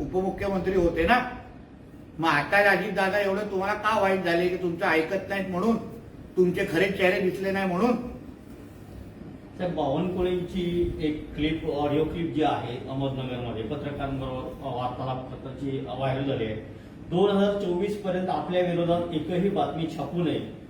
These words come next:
Speaker 2: यासाठी त्यांना, म्हणजे पत्रकारांना चहा प्यायला घेऊन जा, त्यांना चहा प्यायला बोलायचं म्हणजे समजलंच असेल तुम्हाला, असं म्हणत त्यांनी धाब्यावरही घेऊन जा, असे एक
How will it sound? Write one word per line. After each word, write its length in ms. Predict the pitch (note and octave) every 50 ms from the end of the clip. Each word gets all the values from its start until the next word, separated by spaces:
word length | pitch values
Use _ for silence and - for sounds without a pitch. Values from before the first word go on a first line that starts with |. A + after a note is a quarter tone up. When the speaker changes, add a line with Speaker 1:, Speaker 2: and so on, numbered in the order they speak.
| - -
Speaker 2:
यासाठी 440 | D#3 F3 F#3 E3+ E3+ D#3+ D3 E3+
त्यांना, 340 | E3+ - - E3 E3+ E3 C#3+
म्हणजे 200 | B2+ B2+ C3 C#3+
पत्रकारांना 680 | C#3 - D#3+ D#3+ - F3+ F3+ E3 D#3+ D3+ C#3+ C#3 C3+ - -
चहा 160 | - D#3+ E3+ E3+
प्यायला 340 | F3 F#3+ F#3 F3+ F3 F3+
घेऊन 320 | E3+ D3+ D3+ D3+ D3+ D3+ C#3+
जा, 280 | - - - - - - - - - - -
त्यांना 240 | - D#3 D#3+ F3 F3+
चहा 280 | F3 - F#3 G3 F#3+ F#3+
प्यायला 300 | G3 G3 F#3+ F#3 F#3+ F#3+
बोलायचं 420 | E3 F3 F3+ F3+ F3+ F3+ F3+ F3+
म्हणजे 220 | F3 E3+ F3 F3 E3+
समजलंच 520 | - - D#3+ E3 E3+ F3+ E3+ F3 F3+ E3+
असेल 460 | D#3+ D3 - - - - - - -
तुम्हाला, 460 | D3+ C#3 C#3 C3+ B2+ - - - - - - - - D3+
असं 180 | - - G#3 F#3+
म्हणत 320 | F3 E3+ F3 F3 F3 E3+
त्यांनी 180 | F3 E3+ D#3+ F3
धाब्यावरही 600 | E3 - - D3 C#3+ F3+ F#3 G3+ G3 G3+ G3+ F#3+
घेऊन 260 | E3+ E3+ D#3+ E3 D#3+
जा, 240 | C#3 C3+ B2 B2+ - - - - - -
असे 220 | - - - - D#3+
एक 160 | D#3 D#3 D#3+